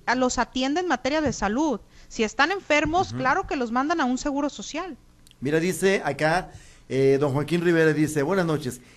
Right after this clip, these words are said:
Speaker 2: es así como dice el señor que habló, de esa manera son gentes cautivas, eh, y tienen sus cuadrillas seguras.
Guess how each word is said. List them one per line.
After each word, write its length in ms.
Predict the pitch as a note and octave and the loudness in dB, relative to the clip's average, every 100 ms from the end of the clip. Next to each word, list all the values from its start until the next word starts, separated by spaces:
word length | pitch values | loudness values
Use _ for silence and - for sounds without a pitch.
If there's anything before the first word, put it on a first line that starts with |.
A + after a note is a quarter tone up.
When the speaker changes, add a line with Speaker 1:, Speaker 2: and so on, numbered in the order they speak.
| - | -4
Speaker 2:
es 220 | F#3 G3+ A#3+ | 0 2 2
así 260 | A3+ A3+ | -2 -4
como 280 | A3 G#3 E3 | -4 0 0
dice 260 | F3+ F3 G3+ | -2 -2 -2
el 40 | |
señor 300 | E3 D3 D3+ | -2 -2 -2
que 120 | D#3 | 0
habló, 400 | C#3+ D3+ D#3 - - - - | 0 2 0 -2 -12 -20 -6
de 180 | B2+ E3+ | 0 0
esa 200 | F#3+ G#3+ | 0 0
manera 400 | F3 D#3+ E3+ F#3+ | 2 2 2 0
son 220 | G3 F#3+ | 0 -2
gentes 440 | F#3 F3+ G3+ F#3 | 0 -2 0 -2
cautivas, 760 | - C#3+ C3 D3 D#3 F3 F#3 - - - - | 0 -2 -2 -2 0 2 0 -4 -18 -20 -6
eh, 160 | B2 C#3 | -4 -2
y 100 | C#3+ | -2
tienen 300 | D#3+ F#3 G3+ | 0 0 0
sus 260 | F3+ E3+ | 0 -4
cuadrillas 680 | - D3+ C#3 D3 D#3+ E3 D#3+ | -2 0 0 0 0 0 0
seguras. 680 | E3 D3+ D#3+ E3+ C#3+ G#2+ | -2 -2 0 0 0 -2